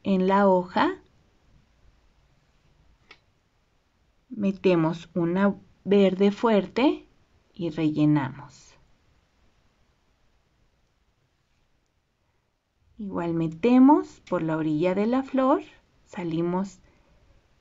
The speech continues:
por las tres verde fuerte y por la primer chaquira amarilla.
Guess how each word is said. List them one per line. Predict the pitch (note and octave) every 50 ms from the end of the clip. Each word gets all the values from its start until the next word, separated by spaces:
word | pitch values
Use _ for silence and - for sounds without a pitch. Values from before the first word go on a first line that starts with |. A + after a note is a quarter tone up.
| _ _ _ _ -
por | - E3+ E3
las | D#3+ D#3 D#3+ F#3 F#3 - _
tres | - F#3+ F#3+ G3+ G#3 G#3+ G3+ G3+
verde | F3+ G3 F#3+ F#3 F#3 F#3+ G#3
fuerte | G#3+ - - B3+ A3+ G#3 G3 - - B3 B3+ - -
y | - A#3 A3+ G3 -
por | - B3+ B3 B3
la | B3 B3+ C4 C#4 D4 D4 - - - _ _ -
primer | - G#3+ A3 G#3+ G#3+ A3 A3+ A3+ A3+
chaquira | - - C4 A#3+ A#3+ - A3+ A3+ A3 A3 A3 A#3+ F4 G4+ - - - - - - - - - - - - - - - - - - -
amarilla. | G3+ G3 G3+ G3+ G3 F#3+ F#3 G3+ F3+ D#3+ - E3 D3 - - - -